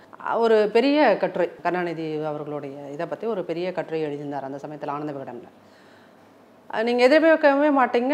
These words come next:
அடுத்த நாள் காலையில அந்த ப-, பத்திரிகை வெளியான அடுத்த நாள் காலையில கலைஞர் அவர்கள் நேரடியா சமஸோட ஃபோனுக்கு வரார், பேசுகிறார் அவர்ட்ட. அப்ப அது ஒரு சாதாரண பத்திரிகையாளனுக்கு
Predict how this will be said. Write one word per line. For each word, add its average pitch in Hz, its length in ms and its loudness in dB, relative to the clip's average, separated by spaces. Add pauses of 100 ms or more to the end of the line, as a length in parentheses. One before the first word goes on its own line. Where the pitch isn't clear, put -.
(140)
அடுத்த 233 260 4
நாள் 277 180 2
காலையில 254 380 8
அந்த 226 120 2
ப-, 196 280 2
பத்திரிகை 233 320 0
வெளியான 233 380 2
அடுத்த 214 200 2
நாள் 233 180 -2
காலையில 226 440 2
கலைஞர் 262 280 2
அவர்கள் 240 320 2
நேரடியா 285 440 4
சமஸோட 240 460 0 (580)
ஃபோனுக்கு 185 380 2
வரார், 151 240 -4 (340)
பேசுகிறார் 233 420 6
அவர்ட்ட. 147 260 -6 (760)
அப்ப 226 140 8
அது 254 100 12
ஒரு 240 100 8
சாதாரண 302 540 10
பத்திரிகையாளனுக்கு 214 880 2